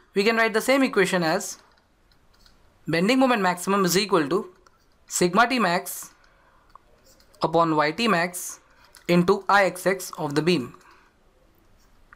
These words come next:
So to determine Y C max and Y T max, first we need to determine the location of the centroidal X X axis from the bottommost part. So let Y bar be the distance of centroidal X X axis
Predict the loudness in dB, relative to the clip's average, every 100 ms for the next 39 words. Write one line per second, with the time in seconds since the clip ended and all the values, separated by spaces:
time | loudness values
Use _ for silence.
0 | _ _ -20 -20 -14 -2 -2 2 2 2
1 | 2 0 0 -2 0 -2 -2 -2 -2 -2
2 | -2 -4 -4 -4 -10 -18 _ _ -2 0
3 | 0 -2 -2 -2 -4 -4 -12 _ -4 -2
4 | 0 0 -2 -4 0 0 2 0 0 0
5 | 0 0 -2 0 0 0 -2 -4 -2 -2
6 | -2 -4 -6 -18 _ 0 0 2 2 2
7 | -2 -4 -4 -4 -4 -10 _ -20 -20 _
8 | -4 -2 0 0 0 4 2 2 -2 0
9 | -2 -2 -2 -2 -2 -6 -20 _ _ _
10 | _ _ _ -4 -2 2 0 0 -2 -2
11 | -4 -2 -2 -2 -4 -6